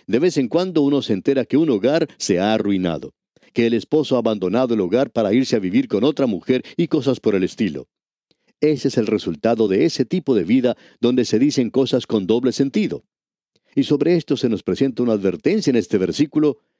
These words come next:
y se le dice al joven que tenga cuidado con esto. Ahora, en el versículo cuatro de este capítulo trece leemos, "El alma del perezoso desea y nada alcanza, mas el alma de los diligentes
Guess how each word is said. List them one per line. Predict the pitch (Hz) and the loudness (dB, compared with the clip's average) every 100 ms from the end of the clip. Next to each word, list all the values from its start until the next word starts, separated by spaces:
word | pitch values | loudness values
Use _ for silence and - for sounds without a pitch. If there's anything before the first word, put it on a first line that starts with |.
| _ _ | _ _
y | 147 | 0
se | 123 120 | 0 2
le | 110 | 2
dice | 156 - | 2 0
al | 104 | -2
joven | - 131 139 | 0 0 0
que | - 101 | 0 -2
tenga | - 117 135 131 | 0 0 0 -2
cuidado | - 135 123 160 165 | 2 2 2 0 0
con | 123 92 | -2 -2
esto. | 76 - 85 _ _ _ _ _ _ _ _ _ _ _ | -4 -10 -18 _ _ _ _ _ _ _ _ _ _ _
Ahora, | 123 117 | 2 4
en | |
el | 123 | 4
versículo | 123 131 - 160 104 | 2 2 0 2 0
cuatro | - 110 120 147 | 2 0 2 0
de | 113 92 | 2 2
este | - 98 | 0 -2
capítulo | 87 - 107 92 80 | 0 -2 -4 -4 -4
trece | - 120 - 98 | 0 0 0 0
leemos, | 87 107 107 98 - _ _ _ _ _ _ _ - | 2 0 0 -4 -8 _ _ _ _ _ _ _ -2
"El | 110 | 2
alma | 113 147 139 | 4 2 2
del | 120 110 | 2 0
perezoso | - 101 95 - 135 - 127 | 0 0 0 0 0 0 0
desea | 101 95 - 123 98 110 - | 0 0 2 2 0 -2 -2
y | 127 110 | 0 2
nada | 92 120 131 | 2 0 0
alcanza, | 120 135 135 95 71 - _ _ _ _ - | 0 0 0 -2 -8 -12 _ _ _ _ -2
mas | 95 90 - | 0 0 0
el | 90 | 0
alma | 110 107 104 | 0 0 0
de | 101 | 0
los | 90 | 0
diligentes | 95 87 110 156 143 143 - - | 0 0 0 -2 0 0 0 -8